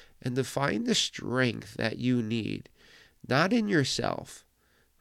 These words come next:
but in the one who has the strength you need.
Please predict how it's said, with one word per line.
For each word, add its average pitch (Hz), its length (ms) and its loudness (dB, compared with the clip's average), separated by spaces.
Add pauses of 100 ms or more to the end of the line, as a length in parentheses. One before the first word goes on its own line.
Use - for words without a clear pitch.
(120)
but 143 120 0
in 151 140 2
the 151 100 4
one 147 280 4
who 147 160 4
has 147 500 2
the 110 100 -2
strength 95 520 -4
you 98 100 -8
need. 98 300 -12